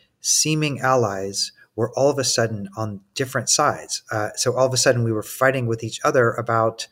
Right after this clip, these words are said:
mortality, about really real mortality. And this was manipulated by social media. There were,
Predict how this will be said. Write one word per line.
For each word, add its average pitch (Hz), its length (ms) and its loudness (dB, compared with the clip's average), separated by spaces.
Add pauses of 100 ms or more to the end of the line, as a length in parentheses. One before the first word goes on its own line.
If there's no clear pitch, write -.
(320)
mortality, 117 1040 0
about 117 240 -2
really 143 240 2
real 120 240 4
mortality. 110 800 2 (440)
And 127 440 6 (180)
this 120 220 -2
was 117 160 6
manipulated 113 760 2
by 117 160 2
social 120 380 0
media. 117 800 0
There 117 140 4
were, 113 420 2